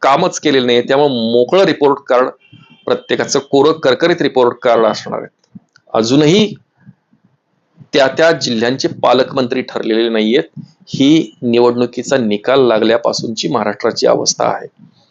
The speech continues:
मला असं वाटतं, पवार, पवार एकत्र येतील किंवा काय करतील याही पेक्षा त्यांचं त्यांनी ठरवावं, जावं, एकत्र व्हावं.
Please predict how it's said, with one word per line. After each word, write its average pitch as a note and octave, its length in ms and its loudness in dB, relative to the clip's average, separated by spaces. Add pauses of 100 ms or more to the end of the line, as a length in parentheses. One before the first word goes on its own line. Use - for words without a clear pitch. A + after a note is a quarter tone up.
(400)
मला A2+ 200 2
असं D3 240 2
वाटतं, G2+ 260 0
पवार, A2 380 0
पवार C3 300 0
एकत्र C3+ 400 -4
येतील A#2+ 460 0 (440)
किंवा C3 160 2
काय B2+ 320 0
करतील B2 540 0
याही A2 200 2
पेक्षा - 360 -2
त्यांचं A2 320 0
त्यांनी B2 200 0
ठरवावं, C#3 560 2
जावं, A#2+ 280 4
एकत्र D3 380 0 (520)
व्हावं. B2+ 300 4